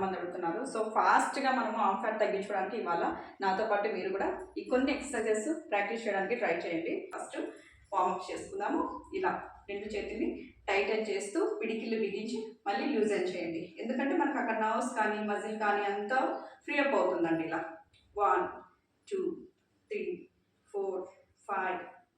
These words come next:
సిక్స్, సెవెన్, ఎయిట్, నైన్, టెన్. లెవెన్, ట్వెల్వ్, థర్టీన్, ఫోర్టీన్, ఫిఫ్టీన్, సిక్స్టీన్, సెవెంటీన్,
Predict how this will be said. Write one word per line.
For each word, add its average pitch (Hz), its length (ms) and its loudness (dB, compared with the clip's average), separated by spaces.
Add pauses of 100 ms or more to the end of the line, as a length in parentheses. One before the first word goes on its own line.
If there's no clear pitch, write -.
(160)
సిక్స్, - 280 -8 (460)
సెవెన్, - 440 -6 (460)
ఎయిట్, 370 400 -8 (360)
నైన్, 370 420 0 (460)
టెన్. - 220 -6 (520)
లెవెన్, - 420 -2 (360)
ట్వెల్వ్, 196 440 -4 (340)
థర్టీన్, - 420 -2 (460)
ఫోర్టీన్, 208 380 -2 (360)
ఫిఫ్టీన్, - 520 -4 (240)
సిక్స్టీన్, - 580 -10 (280)
సెవెంటీన్, 214 580 -2